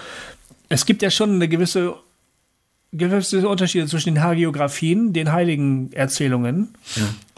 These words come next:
Speaker 1: und den, und den Evangelien. Da gibt es schon gewaltige Unterschiede.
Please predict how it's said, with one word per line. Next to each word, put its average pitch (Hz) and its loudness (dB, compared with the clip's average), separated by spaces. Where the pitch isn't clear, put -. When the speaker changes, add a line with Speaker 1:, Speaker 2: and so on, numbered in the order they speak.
Speaker 1:
und 160 2
den, 160 0
und 165 -2
den 156 0
Evangelien. 147 0
Da 135 0
gibt 135 0
es - 0
schon 196 2
gewaltige 123 2
Unterschiede. 123 -4